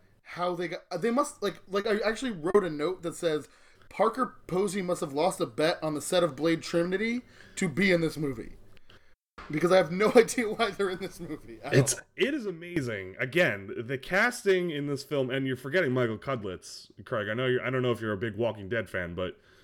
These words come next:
Speaker 2: Michael
Speaker 1: Right.
Speaker 2: Cudlitz, one of the great, one of the great additions to the Walking Dead cast, uh, this past couple of seasons, and is in this film
Speaker 1: Right,
Speaker 2: as
Speaker 1: you're
Speaker 2: well.
Speaker 1: right.
Speaker 2: Um,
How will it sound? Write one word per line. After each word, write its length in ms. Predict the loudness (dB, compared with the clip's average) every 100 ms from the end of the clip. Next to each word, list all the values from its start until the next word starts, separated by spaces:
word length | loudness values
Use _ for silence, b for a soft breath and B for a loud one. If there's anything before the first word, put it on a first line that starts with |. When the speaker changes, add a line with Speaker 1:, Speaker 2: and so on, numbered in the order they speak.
| b b b b b b
Speaker 2:
Michael 260 | 4 6 6
Speaker 1:
Right. 100 | 4
Speaker 2:
Cudlitz, 440 | 6 6 2 -4 -12
one 340 | -8 2 4
of 60 | 4
the 60 | 2
great, 380 | 2 2 0
one 180 | 0 2
of 40 | 2
the 80 | 2
great 300 | 2 2 2
additions 500 | -2 -2 -2 -4 -6
to 100 | -4
the 60 | 0
Walking 300 | -2 -2 -4
Dead 220 | -4 -2
cast, 500 | -4 -4 -8 -16 -14 -6
uh, 280 | -4 -4 -6
this 120 | -10 -6
past 280 | -2 -2
couple 240 | -2 -2 -2
of 80 | -4
seasons, 560 | -4 -4 -4 -8 -12 -6
and 120 | -4
is 100 | -2
in 100 | -2
this 160 | -2
film 160 | -4 -4
Speaker 1:
Right, 120 | -4
Speaker 2:
as 80 | -4
Speaker 1:
you're 80 | -2
Speaker 2:
well. 140 | -2
Speaker 1:
right. 180 | -4 -12 _ b b b b b
Speaker 2:
Um, 480 | 2 4 4 2